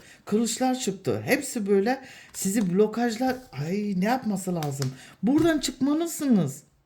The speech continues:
Buradan çıkmalısınız." diyor. Resmen.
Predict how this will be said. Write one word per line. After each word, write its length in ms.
Buradan 440
çıkmalısınız." 920
diyor. 280
Resmen. 760